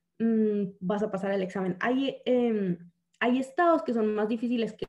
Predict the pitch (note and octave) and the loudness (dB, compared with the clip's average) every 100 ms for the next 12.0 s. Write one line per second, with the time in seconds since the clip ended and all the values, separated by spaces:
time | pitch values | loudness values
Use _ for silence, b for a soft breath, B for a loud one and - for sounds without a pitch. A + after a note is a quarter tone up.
0 | F#3+ C4 D4+ C#4 C4 b b b B3 F#3+ | -2 -2 0 -4 -6 b b b 0 2
1 | G#3 G3+ G3+ G#3 G#3 G3+ B3+ C#4+ B3+ A#3 | 2 2 2 2 2 0 -2 -2 -2 0
2 | A#3 A#3 G3+ F#3 G#3 G3 F#3 G3 F#3 F3+ | -2 -2 -4 0 -2 -2 -4 -4 -2 -2
3 | - G#3+ G#3+ G3+ F#3+ F#3+ F#3+ G#3 G#3+ G#3+ | 2 4 4 4 2 0 0 -2 0 -2
4 | F#3+ F#3 F3+ F3 F#3+ F#3+ B B B _ | -2 -2 -2 0 -2 -4 B B B _
5 | - F#3+ - A3 A#3 A3 G#3 G3+ G3 G#3 | -20 -6 4 6 6 4 2 0 2 2
6 | A3+ B3 A3+ A3+ G#3+ G#3+ B3 A#3 G#3 G#3+ | 2 2 2 2 0 0 0 0 -2 -4
7 | G#3+ G3+ G3 G3 F#3+ F#3 A3 A3+ A3 G#3+ | 0 0 0 0 -2 0 2 4 4 2
8 | G3 G3 G3 A3 G#3+ G3+ - F#3+ F3+ G3+ | 2 0 0 2 2 0 -2 -2 -2 -2
9 | G3+ F#3+ F#3+ G3+ A3 A#3+ G#3 G#3+ G#3 A3 | -2 0 0 0 0 0 -2 -4 -2 0
10 | G#3 F#3 F#3 F#3 G3+ F#3 F#3+ G3+ B3 A#3 | 0 -2 -6 -4 -6 -6 -8 -4 -2 -2
11 | A#3+ b b _ _ D4 D4 C#4+ D#4 E4 | -4 b b _ _ 4 6 6 2 -4